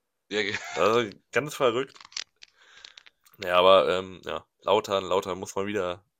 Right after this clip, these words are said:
Speaker 2: auf, auf die Bo-, <laughs> auf den Boden der Tatsachen zurückgeholt werden. Sich mal kurz beruhigen und, ähm,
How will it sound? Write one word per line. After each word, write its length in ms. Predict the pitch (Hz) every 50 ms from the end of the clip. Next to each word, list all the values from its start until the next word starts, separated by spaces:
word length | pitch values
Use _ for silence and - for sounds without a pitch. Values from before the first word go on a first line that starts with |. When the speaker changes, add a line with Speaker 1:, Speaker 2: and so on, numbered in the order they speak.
| _ -
Speaker 2:
auf, 240 | - 85 - - -
auf 180 | - 92 90
die 100 | - 104
Bo-, 240 | 95 - 92 92 - -
<laughs> 300 | - - - - _ -
auf 180 | - 90 101
den 100 | 113 107
Boden 220 | - 101 117 113 107
der 100 | 101 -
Tatsachen 460 | - 107 117 - - 110 - - -
zurückgeholt 540 | - 127 127 120 - 110 117 131 127 120 -
werden. 340 | 117 113 117 120 113 117 _ _ _ _ _ _ _ _ _ _ _ _ _ _ _ _ _ _ _ _ _ _ _ _ _ _ _ _
Sich 180 | - 98 -
mal 100 | 104 95 -
kurz 220 | - 104 - -
beruhigen 600 | - 101 90 98 104 113 113 120 120 117 123 - _ _
und, 340 | - 87 92 90 82 - -
ähm, 360 | 82 92 92 87 87 85 85